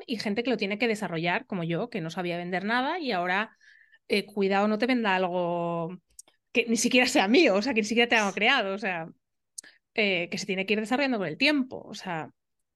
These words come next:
entonces, bueno, pues los que nacen con ese don, jale, jale, es, es fantástico, y los que no, pues igual el primer evento estás allí en una esquinita pensando, "Te juro que luego voy". Eh, el se-, <laughs> pues bueno, ya he ido, check, he ido al evento, check. Eh, siguiente,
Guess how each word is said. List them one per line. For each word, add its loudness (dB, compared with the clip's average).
entonces, -8
bueno, -4
pues -12
los -6
que -8
nacen -4
con 0
ese 0
don, 2
jale, -6
jale, -2
es, -6
es -8
fantástico, -4
y 2
los -2
que -14
no, -2
pues -6
igual -2
el -2
primer -2
evento 2
estás -6
allí 2
en 2
una 0
esquinita 2
pensando, 0
"Te 4
juro 6
que 2
luego 4
voy". -4
Eh, 4
el -2
se-, 2
<laughs> -10
pues 0
bueno, 4
ya 4
he 6
ido, 0
check, 0
he 4
ido 4
al 4
evento, -2
check. -2
Eh, 2
siguiente, 0